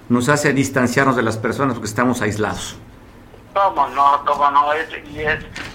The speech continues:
Speaker 2: la tecnología, si se utiliza para bien, claro que también ayuda a elevar nuestro nivel de vida, de cultura, así, de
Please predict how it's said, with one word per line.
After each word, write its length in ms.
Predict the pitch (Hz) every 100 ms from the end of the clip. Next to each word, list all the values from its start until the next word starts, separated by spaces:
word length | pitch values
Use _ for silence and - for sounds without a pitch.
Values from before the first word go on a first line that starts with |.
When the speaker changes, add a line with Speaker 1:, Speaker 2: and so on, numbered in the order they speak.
| -
Speaker 2:
la 160 | 147 143
tecnología, 880 | 147 151 151 151 196 196 185 156 - - - -
si 80 |
se 180 | - 165
utiliza 460 | 156 156 190 196 185
para 240 | 165 143
bien, 460 | 139 156 180 180 170 - - -
claro 340 | 180 185 165
que 200 | - 147
también 380 | 139 127 131 143
ayuda 560 | 139 135 147 147 143 135
a 60 |
elevar 380 | 135 123 117 127
nuestro 320 | 123 - 127 123
nivel 220 | 120 131 135 - - - - - -
de 140 | 135
vida, 440 | 131 160 160 147 127
de 360 | 123 123 117 - - - -
cultura, 800 | 147 - 160 160 151 147 131 131
así, 400 | - 147 143 135
de 300 | 139 127